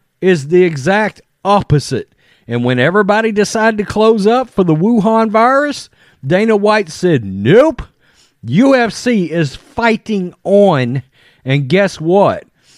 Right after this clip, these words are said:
The U F C business exploded last year. It absolutely exploded. And so many people, and this is kinda awesome, so many people got exposed to the U F C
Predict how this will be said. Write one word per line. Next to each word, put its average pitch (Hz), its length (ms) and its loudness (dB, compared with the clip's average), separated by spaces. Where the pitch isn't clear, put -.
The 143 140 2
U 185 280 0
F 208 140 -2
C 190 280 -2
business 143 760 -2
exploded 135 1300 0
last 110 480 -2
year. 98 340 -4
It 147 300 -2
absolutely 170 800 0
exploded. 156 760 0
And 131 180 -4
so 220 280 -2
many 226 240 0
people, 165 640 -2
and 160 180 -2
this 240 200 -6
is 208 100 -10
kinda 208 260 -4
awesome, 208 440 0
so 233 240 -2
many 220 180 0
people 196 320 -2
got 160 400 0
exposed 233 800 -2
to 160 100 -2
the 139 120 0
U 143 240 2
F 139 160 0
C 156 400 0